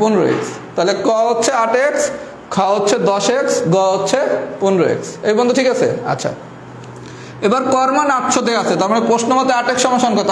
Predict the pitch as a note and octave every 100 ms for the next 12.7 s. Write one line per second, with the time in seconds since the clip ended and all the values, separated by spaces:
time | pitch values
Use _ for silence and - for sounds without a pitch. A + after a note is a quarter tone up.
0 | F#3+ F#3+ G#3 - - - - - - G#3+
1 | A3 A#3 A#3 C4+ C#4 C4+ A#3+ G3 D#3 C3
2 | C3+ - - B3 A#3+ C4+ A#3+ G3+ A#3 A3+
3 | F3 D3+ F3+ A#3 C4+ C4+ C#4 B3+ C4+ G#3+
4 | C#3+ - - G3+ G#3 C4+ C#4+ C#4+ C#4 C4
5 | B3 B3+ A3 A#3 A3+ - - - - -
6 | - - G#3+ C4 C4 C#4 C4+ C4 C4+ D#4+
7 | C#4 C#4 C#4 B3+ C4 C4 C4+ F3+ - -
8 | - - - - A3 A3+ B3+ C4+ C4+ C#4
9 | D4 C4+ C#4 G#3 A#3+ B3+ B3+ - G3 F3+
10 | G#3 C#4+ - - - - G3 G#3+ A3+ A#3+
11 | B3 B3+ B3 B3 B3+ B3 B3+ D4+ - -
12 | - - - - - A3+ A#3+